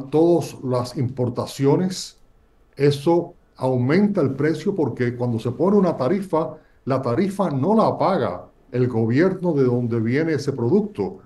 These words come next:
Le-, el-, la tarifa la paga el consumidor, que se le aumenta el precio de ese producto. Él propone bajar los impuestos,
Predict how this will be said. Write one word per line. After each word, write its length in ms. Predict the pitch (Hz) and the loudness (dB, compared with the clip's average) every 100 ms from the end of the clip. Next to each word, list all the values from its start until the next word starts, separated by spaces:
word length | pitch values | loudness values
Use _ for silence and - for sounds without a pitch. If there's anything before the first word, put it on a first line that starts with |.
| _ _ _ _ | _ _ _ _
Le-, 220 | 135 139 | -2 0
el-, 260 | 139 139 139 | 0 -2 -2
la 140 | 135 | 0
tarifa 600 | 135 117 196 - 180 190 - - _ | 0 0 0 2 -2 -2 -8 -20 _
la 240 | 123 120 | -2 0
paga 420 | 147 180 180 170 151 | 2 2 4 2 2
el 140 | 139 | 0
consumidor, 960 | 135 127 - 139 117 107 175 165 104 - _ _ | 0 -2 -2 0 0 2 4 2 0 -6 _ _
que 100 | 120 | -6
se 200 | - 120 | -2 -2
le 40 | |
aumenta 520 | 117 120 123 180 185 165 | 0 0 2 0 2 0
el 120 | 135 | 0
precio 580 | 143 151 143 160 160 117 | 0 -2 0 0 -2 -2
de 120 | 123 | -2
ese 200 | 127 151 | 0 -2
producto. 800 | 117 113 120 127 127 - 98 - _ _ _ _ _ _ | -2 0 0 -2 -6 -6 -6 -8 _ _ _ _ _ _
Él 240 | - 190 196 | 2 4 6
propone 680 | 180 120 170 185 190 190 - - | 2 4 2 4 2 2 -6 -6
bajar 500 | 120 120 120 170 190 | -2 -2 0 0 2
los 200 | 202 135 | 0 2
impuestos, 800 | 131 - 139 147 143 208 190 - | -2 0 2 2 0 -2 -2 -6